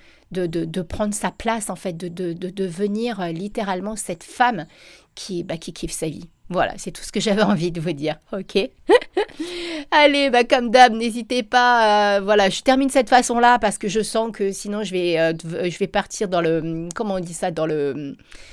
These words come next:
dans le, le, le, le truc un peu, euh, pas, pas, pas triste, mais, euh, vo-, mélancolique.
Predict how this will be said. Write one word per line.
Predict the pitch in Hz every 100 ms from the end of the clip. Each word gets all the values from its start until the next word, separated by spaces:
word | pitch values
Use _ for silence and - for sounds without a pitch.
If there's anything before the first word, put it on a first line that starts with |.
| - - - _ - - -
dans | 240
le, | 254 254
le, | 254 254 254
le, | 254 247
le | 247 254
truc | - 277 277 269
un | 247
peu, | 208
euh, | 254 262 233 214 202 202 190 -
pas, | 262 247
pas, | 294 277
pas | 277 262
triste, | 254 - 320 302 - 226
mais, | 202 196
euh, | 196 202
vo-, | 208
mélancolique. | 220 277 311 - 240 170 -